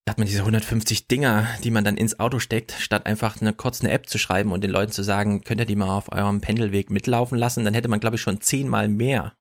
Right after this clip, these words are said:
Und es sind auch genauso gute verwertbare Echtzeitdaten und so. Ah, es ist irgendwie, ich hab da, ich, also mir tut das wirklich ein bisschen leid, wie groß der Rückstand ist, wenn sich eine Verwaltung mal aufmacht und sagt, "Wir wollen das jetzt mal wissen und wir wissen, es gibt Technologie und die können wir dann einsetzen."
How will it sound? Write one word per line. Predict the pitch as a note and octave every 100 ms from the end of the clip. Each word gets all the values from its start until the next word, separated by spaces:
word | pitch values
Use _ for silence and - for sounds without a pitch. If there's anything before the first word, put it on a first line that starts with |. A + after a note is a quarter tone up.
| _ -
Und | G2+
es | -
sind | A2 -
auch | C#3 B2 - _ _ _ _ _ _
genauso | A2 G2+ A2 G#2+
gute | G#2+ G#2+ G2+ F2+ G#2
verwertbare | - D#2+ F2+ F#2+ F#2+ -
Echtzeitdaten | - - E2 - D#2+ - -
und | -
so. | - A#2 -
Ah, | - D#2
es | -
ist | -
irgendwie, | - A2 - _ _ _ _ _ _ _ _
ich | - B2
hab | C3+
da, | - G2+ -
ich, | - - _ -
also | G#2+ G#2 - - - - -
mir | A#2+
tut | - E3
das | A#2+
wirklich | B2+ B2+ A#2+
ein |
bisschen | A2+ A#2 G#2+
leid, | F#2 B2 -
wie | B2
groß | B2 - B2 B2+
der | A2+ A#2+
Rückstand | A#2+ - F#2+
ist, | - A#2+ -
wenn | G2+
sich | G#2 G#2
eine | G#2+
Verwaltung | - G2 A2 G#2
mal |
aufmacht | - A#2 - - F2+ F#2+ - -
und | F#2+
sagt, | F#2 -
"Wir | F#2+
wollen | G#2 C3
das | -
jetzt | G#2+ -
mal | F2+
wissen | G#2+ - C3+
und | G#2+ G2+
wir | G2+ G#2
wissen, | A#2+ A2+
es | G#2
gibt | G#2 -
Technologie | G#2+ G#2 G2 A#2 C#3+
und |
die | G#2+
können | - C3+
wir |
dann | A#2 G#2
einsetzen." | - C3 C3 B2+ C3